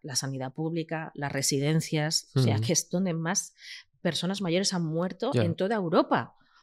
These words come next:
Speaker 1: ¿Cómo puede decir que eso es culpa del gobierno de coalición? O sea,
Speaker 2: Claro.
Speaker 1: era su responsabilidad esa gestión.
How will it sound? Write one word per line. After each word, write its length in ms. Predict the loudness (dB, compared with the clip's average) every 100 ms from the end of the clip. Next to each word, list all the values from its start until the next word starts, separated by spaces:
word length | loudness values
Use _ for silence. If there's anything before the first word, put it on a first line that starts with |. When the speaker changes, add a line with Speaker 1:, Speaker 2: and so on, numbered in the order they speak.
| _ -14 -14 -2
Speaker 1:
¿Cómo 200 | 0 2
puede 160 | 2
decir 180 | 4 2
que 100 | 0
eso 80 | -4
es 80 | -2
culpa 340 | -2 0 2
del 280 | 2 2 2
gobierno 400 | 2 2 2 0
de 120 | -2
coalición? 580 | -4 -6 -6 -4 -2 -4 -6
O 40 |
sea, 220 | 0 2
Speaker 2:
Claro. 200 | 2 -2 -6 -6
Speaker 1:
era 160 | -4 0
su 140 | 0
responsabilidad 800 | 0 0 0 0 -2 -2 -2 -2
esa 180 | -2 -4
gestión. 480 | -6 -8 -6 -6